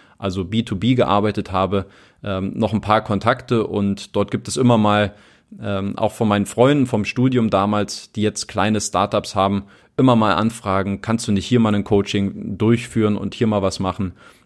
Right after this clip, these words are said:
Und das hat sich jetzt eigentlich in der Selbstständigkeit auch noch so ein, als ein kleines Standbein entwickelt, dass ich immer mal wieder auch, ähm, im Bereich Kundenkommunikation und Vertrieb,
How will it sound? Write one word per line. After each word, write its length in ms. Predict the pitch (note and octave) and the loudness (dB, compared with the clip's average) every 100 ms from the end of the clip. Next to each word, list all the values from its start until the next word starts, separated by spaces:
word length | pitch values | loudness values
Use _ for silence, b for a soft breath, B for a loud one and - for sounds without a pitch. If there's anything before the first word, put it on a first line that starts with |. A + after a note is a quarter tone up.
| b _ | b _
Und 440 | G2 G2 F#2+ - | 0 0 -2 -6
das 140 | G#2+ A#2+ | 0 0
hat 100 | A2+ | 0
sich 140 | A2 | 2
jetzt 240 | B2 B2 | 2 2
eigentlich 480 | G#2 A2+ A2+ A2 - | 0 0 0 -2 -2
in 80 | A2+ | 0
der 100 | G#2 | 0
Selbstständigkeit 720 | G2+ G#2 - A2 G2+ - G#2 | 2 -2 -2 -2 -2 -2 0
auch 200 | - A2+ | 2 2
noch 100 | A2+ | 0
so 120 | - | 0
ein, 260 | G#2 G2 B B | 0 -2 B B
als 180 | A2+ - | -6 -2
ein 80 | A#2 | 2
kleines 340 | A#2+ C3+ B2 | 4 4 2
Standbein 540 | - A#2+ C3+ A#2+ A2+ | 2 2 2 2 2
entwickelt, 540 | G#2 G2+ G#2+ A2+ G2+ - b b _ | 0 -2 -4 -2 -4 -4 b b _
dass 140 | G2 G#2 | -6 -4
ich 140 | - | -2
immer 200 | A#2 G#2 | 0 2
mal 220 | G2+ F#2+ | 2 0
wieder 300 | G2 F#2+ - | 0 0 2
auch, 280 | F#2 F#2 - b b b - | 0 0 -4 b b b -12
ähm, 480 | F#2+ F#2 F2+ F2+ - - | -8 -8 -6 -8 -8 0
im 180 | C3 | 2
Bereich 680 | A#2+ F#2 F2+ G2+ G2 - - _ _ - | 4 4 4 2 0 -8 -16 _ _ -20
Kundenkommunikation 1300 | - F#3 G#3 F3 D#3+ D#3 C#3 B2+ A#2 - G#2+ G#2+ G#2 | 0 2 2 2 2 2 2 0 -2 -2 0 0 0
und 280 | - G2 G2 | -2 -2 -2
Vertrieb, 680 | - G2 - - F#2+ F#2+ | -2 -2 -2 -2 -2 0